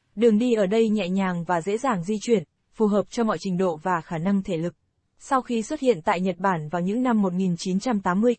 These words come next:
tắm rừng đã trở nên phổ biến trên toàn thế giới, bao gồm cả Việt Nam. Nó đóng vai trò là một phương pháp toàn diện về sức khỏe về cả thể chất và tinh thần.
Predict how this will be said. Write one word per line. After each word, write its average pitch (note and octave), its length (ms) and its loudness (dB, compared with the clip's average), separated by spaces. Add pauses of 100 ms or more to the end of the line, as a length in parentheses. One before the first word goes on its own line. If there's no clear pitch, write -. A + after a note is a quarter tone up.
(200)
tắm F#3 200 0
rừng G3+ 200 0
đã E3+ 180 -2
trở A#3+ 120 0
nên G3 240 0
phổ F#3 140 0
biến F3 300 -2
trên B3 180 -2
toàn F3+ 200 -2
thế F3+ 100 -6
giới, F3+ 300 -4 (160)
bao A3+ 140 4
gồm G3 220 0
cả F3 140 -4
Việt F3 200 -6
Nam. G#3 260 0 (400)
Nó A3 220 2
đóng G#3 200 2
vai B3 160 0
trò G3+ 280 0
là F3+ 140 -2
một F3 200 -2
phương G#3+ 160 0
pháp C4+ 240 -2
toàn G#3 160 0
diện F3 260 -2
về F3 140 -2
sức - 180 -10
khỏe G3+ 240 -2
về E3 160 -4
cả E3+ 200 -6
thể E3+ 140 -2
chất - 300 -6
và G3+ 180 0
tinh A3 160 0
thần. F#3 260 -2